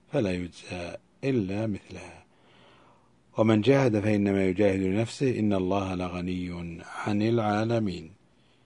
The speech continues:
إن أحسنتم أحسنتم لأنفسكم، وإن أسأتم فلها، فإذا جاء وعد الآخرة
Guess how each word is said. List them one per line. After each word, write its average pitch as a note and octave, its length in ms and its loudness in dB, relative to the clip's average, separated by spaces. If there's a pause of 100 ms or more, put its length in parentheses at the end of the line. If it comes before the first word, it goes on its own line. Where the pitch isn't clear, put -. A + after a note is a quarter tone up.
(240)
إن E3+ 180 8
أحسنتم C#3+ 640 2
أحسنتم A2+ 640 2
لأنفسكم، G2 840 -2 (400)
وإن G#2+ 220 4
أسأتم F#2 840 -2 (1080)
فلها، B2+ 540 6
فإذا G#2 400 8
جاء F#2 360 4
وعد F#2+ 200 2
الآخرة F#2 680 0